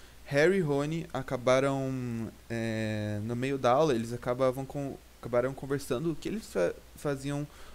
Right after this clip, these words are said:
quando eles conseguiam a Pedra Filosofal, conseguissem. O Rony, ele citou que ele comprava um time de quadribol pra ele mesmo. E no momento que ele citou isso,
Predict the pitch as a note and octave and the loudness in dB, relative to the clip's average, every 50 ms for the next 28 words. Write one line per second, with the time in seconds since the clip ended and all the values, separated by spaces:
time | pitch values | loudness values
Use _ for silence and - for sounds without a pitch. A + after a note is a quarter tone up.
0 | - - - C#3+ C3 C3+ C#3 C3 C#3 C#3 C#3 C3+ C#3 C3+ C3+ C3+ C3+ C3 C3 C3 | -16 -2 0 0 0 0 0 -2 0 0 0 2 0 0 2 2 2 2 2 0
1 | B2+ B2+ B2 B2 B2 A#2+ A#2+ A#2+ A#2 A#2 A2+ G#2+ - - A2+ B2 B2 - - C#3 | 0 0 0 2 2 2 0 0 0 -2 -2 -2 -2 -2 -4 -4 -6 -8 -8 -8
2 | - B2+ B2 B2+ C3 B2+ C3 B2 - - - B2 A#2 A2 A#2 A#2+ - - A2+ G#2+ | -8 -6 -6 -4 -4 -4 -4 -6 -8 -4 -2 -2 0 0 -2 -4 -4 -6 -8 -8
3 | A2 A2 - - F#2 E2+ - - - - A#2+ G#2+ G2 F#2 - - - - - - | -8 -8 -8 -8 -8 -6 -8 -8 -8 -8 -6 -6 -6 -8 -8 -12 -16 -20 -20 -20
4 | - - - - - - - - - - - - - - A2+ A#2 A#2 A2+ A2+ A2+ | -20 -20 -20 -20 -20 -20 -20 -20 -20 -20 -20 -20 -10 -6 -4 -2 0 0 0 0
5 | A2+ A2+ A2+ A2 A2 G#2 A2+ A#2+ A#2+ C3 D3+ D#3 D3+ - - - - B2 A#2+ A#2 | 0 0 0 -2 -4 -2 0 2 2 2 2 -2 -6 -8 -10 -8 -4 -4 -2 -2
6 | A#2 A#2+ A#2+ A#2+ A#2+ A#2 A2+ A2+ A2+ A2+ G#2+ - - - - B2+ B2 B2+ - D3 | -2 -2 -2 -2 -2 -2 -2 -4 -4 -6 -6 -8 -10 -4 0 0 0 0 0 -2
7 | C3 B2+ - B2 A#2+ - - A#2+ A#2 A#2 A#2 A#2 A2+ A2+ A#2+ A2+ - - B2 A2+ | -2 -2 -4 -6 -8 -4 0 2 2 2 2 0 -4 -6 -6 -8 -8 -8 -8 -8
8 | - - - - C3 A2+ A2 A2+ A2+ A2+ G#2+ G#2+ A2 G#2 A2 C3+ - - - - | -8 -10 -6 0 0 0 0 0 -4 -6 -2 2 4 4 4 4 0 -4 -12 -20
9 | - - - - - - - - B2 B2+ C3+ A2+ G2+ A2+ C3 D#3 F3 D3 G#2+ G2+ | -20 -20 -20 -20 -20 -14 -8 0 2 2 2 4 2 0 0 -2 -2 -2 -2 -2
10 | G2+ A#2 C#3+ F3+ - - - - - - - - - - - - - - - - | -2 -2 -4 -6 -10 -10 -14 -18 -20 -20 -20 -20 -20 -20 -20 -20 -20 -20 -20 -20
11 | - - - - - - - - - - C#3+ D3 C#3+ D3+ D#3+ D#3 D#3 D#3+ D#3+ E3 | -20 -20 -20 -20 -20 -20 -20 -18 -10 -8 -6 -4 -2 -2 -2 0 0 0 -2 -2
12 | E3 E3+ E3 E3 F3 G3 - A#3+ - - G#3 G3 G3 G3 - E3+ - - D3 D#3 | -2 -2 -2 -2 -4 -4 -6 -8 -2 -2 0 0 0 -2 -6 -6 -2 0 2 4
13 | F3+ G3 F#3 - C3+ E3+ G3 - - D3+ A2 | 4 2 2 0 -4 -4 -4 -4 -4 -6 -6